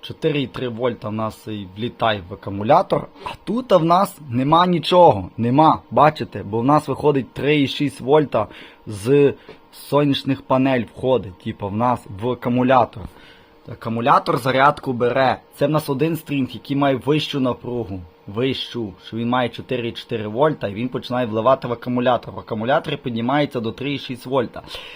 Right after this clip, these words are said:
Це дуже простий наглядний приклад, щоб зрозуміти, що два стрінга не можуть. От, ви бачите, чого, чого іменно оцей працює стрінг, а цей не працює. Бо два різних напруги. Ви як то зрозумієте, що як і один стрінг не працює,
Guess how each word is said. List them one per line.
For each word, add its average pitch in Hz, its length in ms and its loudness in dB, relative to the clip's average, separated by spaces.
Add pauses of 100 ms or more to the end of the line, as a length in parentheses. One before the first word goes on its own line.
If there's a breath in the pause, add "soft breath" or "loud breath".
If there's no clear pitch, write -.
(100)
Це 135 140 -6
дуже 170 440 2
простий 170 540 -2
наглядний 135 520 4
приклад, 135 580 -6 (160)
щоб 113 220 -10
зрозуміти, 139 680 2 (260 loud breath)
що - 160 -12
два 156 300 6
стрінга 147 420 -2
не 139 140 4
можуть. 143 340 0 (300 loud breath)
От, 139 300 8 (160)
ви 123 140 2
бачите, 135 560 4 (360 soft breath)
чого, 135 460 6 (200)
чого 131 440 4
іменно 127 460 2
оцей 120 440 2 (200 soft breath)
працює 175 460 2
стрінг, 123 420 -2
а 123 100 0
цей 156 240 4
не 151 120 2
працює. 139 560 -2 (320)
Бо 127 220 2
два 135 400 6
різних 123 400 0
напруги. 123 580 -2
Ви 101 220 -2
як 131 160 2
то 135 100 -2
зрозумієте, 123 520 0
що - 140 -2
як 123 140 -2
і - 60 -6
один 139 260 4
стрінг 139 300 -2
не 143 160 4
працює, 147 400 2